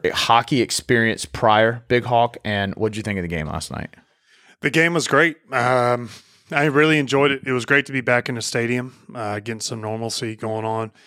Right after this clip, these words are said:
Speaker 2: Uh, Fauci approved. Um,
Speaker 1: Big time.
Speaker 2: This is where we're at. Fully vaccinated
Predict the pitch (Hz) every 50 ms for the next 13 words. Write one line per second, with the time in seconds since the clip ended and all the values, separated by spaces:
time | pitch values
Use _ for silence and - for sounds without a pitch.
0 | _ _ _ _ _ - 120 120 117 113 107 107 - 147 131 135 147 - - 143
1 | 127 - - 147 151 147 139 120 - - - - - - - 139 127 113 110 110
2 | 107 107 107 107 107 - 113 110 95 - 95 87 82 127 - - 135 117 127 135
3 | 127 120 120 113 110 120 123 123 127 - _ - _ - - 139 135 135 123 131
4 | 123 123 120 - - 135 123 120 120 117 113